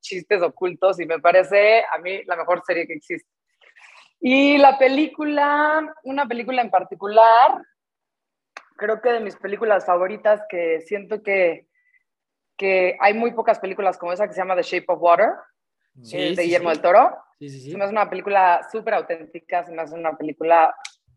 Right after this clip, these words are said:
Speaker 1: este, con un arte impecable, se me hace con un soundtrack absurdo. O sea, me parece una de las pocas películas que se han hecho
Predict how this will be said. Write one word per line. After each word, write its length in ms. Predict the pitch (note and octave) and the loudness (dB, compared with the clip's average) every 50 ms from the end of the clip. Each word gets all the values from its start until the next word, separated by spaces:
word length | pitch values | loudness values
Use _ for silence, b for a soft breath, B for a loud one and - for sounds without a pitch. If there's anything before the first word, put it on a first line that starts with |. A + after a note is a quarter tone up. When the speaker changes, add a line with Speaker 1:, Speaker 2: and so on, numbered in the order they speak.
| _ _ | _ _
Speaker 1:
este, 540 | - F3 F#3 E3 D3+ D3 - - _ F#3 D#3+ | -4 0 0 0 0 -2 -6 -6 _ -6 -4
con 160 | - F3 F3 | -4 -4 -6
un 140 | F3+ F#3 F#3 | -4 -2 0
arte 800 | F3 E3+ - - F#3+ F3 F3 F3 E3+ E3 D#3+ D3+ C#3+ C#3+ - _ _ _ _ _ - | 0 -2 0 2 4 4 6 6 4 4 2 0 -2 -6 -10 _ _ _ _ _ -18
impecable, 600 | F3 D3 F#3 - - E3 D#3 E3+ F3+ F3+ F#3+ F3+ | -8 -6 -6 -2 0 0 2 2 2 0 -2 -2
se 140 | - E3 | -4 -6
me 80 | E3 D#3+ | -8 -8
hace 200 | E3 E3 F#3 F3 | -6 -6 -8 -6
con 140 | - E3+ E3 | -6 -8 -8
un 100 | E3+ D3+ | -8 -6
soundtrack 580 | - F#3 F3 E3+ E3+ - F3 E3 D#3+ D#3+ - | -4 -2 -2 -2 0 2 4 4 4 2 -2
absurdo. 640 | - - - _ _ - F#3+ F#3+ F3+ F#3 F#3+ G3 G3+ | -8 -10 -10 _ _ -6 -4 0 4 4 4 4 4
O 100 | G3 B B B B B B B _ | 0 B B B B B B B _
sea, 160 | - G3 F#3+ | -4 -4 -4
me 100 | G3 F#3 | 0 0
parece 400 | G3+ G3+ A3 G#3 A#3 A#3 A3+ A3+ - | 0 0 2 2 2 2 2 0 -2
una 260 | - A3 A3 A3 A3 A3 | -4 -6 -4 -4 -2 -2
de 100 | G#3+ F#3 | 0 0
las 540 | E3+ E3 E3+ D#3+ D3 - _ _ _ _ _ _ _ _ _ _ | 0 0 0 0 -4 -8 _ _ _ _ _ _ _ _ _ _
pocas 340 | _ G#3+ G#3+ G#3+ A#3+ A3 - - | _ -6 -2 0 0 -2 0 -2
películas 500 | G3+ F#3 F#3 F3+ - G3+ F#3 E3+ C#3 - | -4 -4 -4 -6 -6 -6 -6 -6 -6 -6
que 80 | - | -8
se 100 | _ - | _ -4
han 120 | F#3 F#3 F3+ | -4 -4 -6
hecho 200 | F3 - F#3 | -10 -14 -16